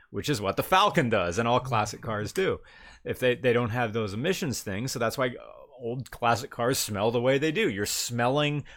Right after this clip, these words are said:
the fumes from the gas tank because there's no, no system in it. So, uh, Kyle B says, "I had that issue with my O two Legacy. The purge valve needed to be cleaned up.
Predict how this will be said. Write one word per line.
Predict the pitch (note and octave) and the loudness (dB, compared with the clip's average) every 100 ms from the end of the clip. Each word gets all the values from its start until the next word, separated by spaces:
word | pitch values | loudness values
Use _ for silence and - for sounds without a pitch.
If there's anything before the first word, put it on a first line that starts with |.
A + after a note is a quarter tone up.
| - | -4
the | C3+ | -2
fumes | - D3+ C#3+ C3 B2 | 0 0 0 0 -4
from | B2 | -4
the | |
gas | G#2+ C#3 D3 - | 0 2 0 -2
tank | G#2 F2+ F2+ | -4 -4 -6
because | F#2 A#2 | -6 -6
there's | A2+ G#2+ | -4 -4
no, | A2 G#2+ | -4 -4
no | G#2+ G2 | -6 -6
system | - C#3 G#2 E2 | -6 -6 -6 -10
in | D#2+ | -14
it. | - _ _ _ - - - - - _ | -20 _ _ _ -20 -20 -20 -20 -20 _
So, | - A2+ A2 G#2+ - _ _ _ _ _ _ _ _ _ _ - | -2 2 4 2 -2 _ _ _ _ _ _ _ _ _ _ -4
uh, | G#2+ G#2 | 0 0
Kyle | - C3 C3 | 2 4 4
B | G#2 A#2+ | 2 -2
says, | A#2 - A2 G2 | -2 0 0 0
"I | A2 | -2
had | A2+ A#2 | -2 0
that | A2+ | -2
issue | A2+ G#2 A#2 | -2 -4 -4
with | G#2+ | -4
my | G#2 G#2 | -2 -2
O | A2 | -2
two | - G2 | -6 -6
Legacy. | G#2 G#2+ G#2+ A#2 | -4 -4 -6 -8
The | G2 | -8
purge | - B2 B2+ G#2+ | -6 -4 -2 -2
valve | G#2+ G#2+ G#2+ G#2 | 0 0 0 -2
needed | G#2+ G#2+ | -6 -6
to | G2+ | -8
be | G2+ | -10
cleaned | - A#2 G#2+ G2+ | -10 -6 -4 -2
up. | G#2 F#2 | -2 -2